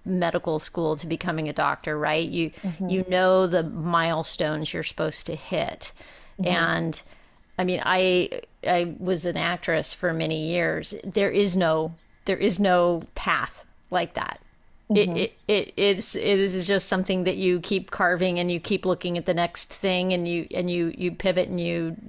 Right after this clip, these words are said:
Speaker 1: go as you go. And it, I think it's really hard for people who have a, a regular job or who have gone that more prescribed route. It's hard for people to understand that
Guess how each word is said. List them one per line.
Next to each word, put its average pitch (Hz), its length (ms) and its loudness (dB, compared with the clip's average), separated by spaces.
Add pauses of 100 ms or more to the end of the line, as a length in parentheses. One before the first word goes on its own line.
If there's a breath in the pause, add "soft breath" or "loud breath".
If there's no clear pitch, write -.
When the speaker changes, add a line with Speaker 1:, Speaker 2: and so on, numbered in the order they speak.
Speaker 1:
go 175 220 2
as 160 120 -2
you 160 60 -2
go. 185 280 2 (300 loud breath)
And 208 100 2
it, 226 160 2
I 214 80 0
think 294 180 2
it's 233 160 0
really 226 240 2
hard 240 340 -2
for 175 420 0 (540 loud breath)
people 202 360 0
who 185 420 4 (180)
have 180 240 0
a, 185 220 -2 (120)
a 180 140 0
regular 180 400 0
job 160 380 0
or - 120 -4
who 180 140 -2
have 170 200 -2
gone 170 460 0
that 160 360 2
more 170 280 -2
prescribed 165 600 -4
route. 240 280 2
It's 180 160 -2
hard 311 540 -2
for - 260 -4
people 170 340 -4
to - 120 -6
understand 165 840 -4 (320)
that 151 800 -2